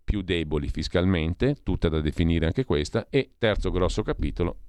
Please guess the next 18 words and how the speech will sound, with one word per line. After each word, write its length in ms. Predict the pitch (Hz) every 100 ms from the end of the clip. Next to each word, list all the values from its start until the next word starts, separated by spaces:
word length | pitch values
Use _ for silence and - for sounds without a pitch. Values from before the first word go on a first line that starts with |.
| -
l'autonomia 840 | 98 110 123 123 123 135 160 90
fiscale, 520 | - - - 65 65
perché 280 | - - 82
per 200 | 92 104
ogni 380 | 151 165 143 -
materia 800 | 113 90 - 95 82 78 78 76 - - - - - - _
che 320 | - 117 95 -
la 440 | 90 85 85 82
Costituzione 800 | 95 92 92 92 87 113 107 87
prevede 500 | - 98 98 113 110
che 120 | 90
possa 280 | 98 92 95
essere 300 | 95 85 82
trasferita 720 | 101 95 98 101 110 92 -
o 80 | -
chiesta 520 | 110 101 - 78 69
dalle 220 | 85 85 87
regioni, 500 | 101 92 73 110